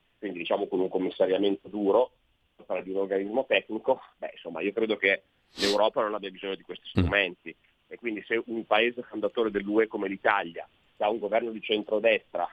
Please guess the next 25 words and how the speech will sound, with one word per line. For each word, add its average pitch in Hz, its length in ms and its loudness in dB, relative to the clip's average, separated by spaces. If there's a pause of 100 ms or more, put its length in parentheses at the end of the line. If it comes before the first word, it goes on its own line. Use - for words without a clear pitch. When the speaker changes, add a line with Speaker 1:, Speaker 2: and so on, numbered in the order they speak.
(120)
Speaker 1:
vuole 104 260 0
dire 107 240 0
la 101 140 2
sua 104 360 0 (280)
per 95 120 -10
cambiare 104 320 2
le 95 100 -6
politiche 110 360 -4
europee, 104 440 2
beh, 104 180 0 (140)
il 95 100 -12
primo 107 260 0
punto 107 340 -8
su - 100 -10
cui 101 120 -10
dire 101 180 2
la 113 100 6
nostra 101 520 0 (340)
è, - 80 -16 (460)
è 104 80 -8
cambiare 85 400 -4
il 71 60 -8
mes, 90 320 0
secondo - 380 -10
me. - 160 -20